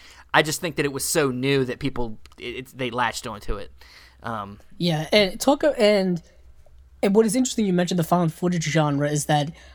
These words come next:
Speaker 2: I feel that that's a genre that played itself out, and that happens a lot in the horror genre, where certain tropes, certain gimmicks, certain, uh, you know, movie subgenres kind of just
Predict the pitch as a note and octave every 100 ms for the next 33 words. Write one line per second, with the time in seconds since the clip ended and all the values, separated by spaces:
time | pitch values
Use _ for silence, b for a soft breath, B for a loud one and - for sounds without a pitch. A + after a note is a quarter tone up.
0 | b F3 B3+ C#4 G#3+ D#3+ F3+ - F3 D#3
1 | D#3 D#3+ D#3+ D3+ D3+ D3+ D3+ - - E3
2 | D#3+ D3 - D3+ C#3+ D3 D#3 C3 D#3+ D#3+
3 | F#3+ G#3+ G#3 G#3+ F3 - F3 E3 D3 D#3+
4 | G3 B2+ - - b b b - - F3
5 | E3+ D#3+ D#3 - - D#3+ E3 D#3+ D#3+ D#3
6 | F#3+ G#3 C#3+ D3 D3 D3 B B - -
7 | - E3 - F3 E3+ E3 - - E3+ D#3
8 | D3+ D#3 D#3 D#3 - - B B - -
9 | G3+ - E3 D#3+ E3 D#3+ D3 D3 - E3
10 | D3+ D3 D3+ E3+ E3 D#3+ - E3 D#3+ D#3
11 | D3+ D3+ D#3 D3+ - D#3 E3 D#3+ D#3+